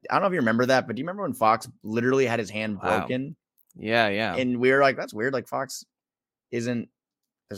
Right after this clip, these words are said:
Speaker 1: didn't really say anything. And then on media, the end of year media presser, Fox, like, was talking with his hands and his, like, fingers, like, on the back were just completely blue.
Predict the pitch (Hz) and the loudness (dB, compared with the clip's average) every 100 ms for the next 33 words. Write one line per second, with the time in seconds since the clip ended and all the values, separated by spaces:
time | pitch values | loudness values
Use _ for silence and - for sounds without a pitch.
0 | 110 104 117 123 - 120 110 110 107 - | -6 -4 0 -2 -2 -6 -4 -6 -6 -4
1 | 110 113 113 107 117 127 123 123 139 123 | 0 0 2 0 0 2 4 4 2 0
2 | 127 127 120 120 117 - 110 101 98 110 | 2 4 4 2 0 0 -2 -2 0 0
3 | 107 92 107 - 104 104 110 107 95 95 | 0 -6 -8 -2 0 0 -2 -6 -8 -8
4 | 101 101 117 131 - _ _ _ _ _ | -6 -2 -2 -4 -8 _ _ _ _ _
5 | _ - 113 113 107 107 - - 123 113 | _ -6 -2 -2 0 -2 -4 -10 -6 -2
6 | 123 131 113 107 107 98 98 107 113 107 | 0 2 0 -2 -6 -4 -2 -2 -2 -8
7 | - 104 92 110 101 104 95 95 82 78 | -6 -8 -4 -4 -4 -6 -6 -6 -6 -8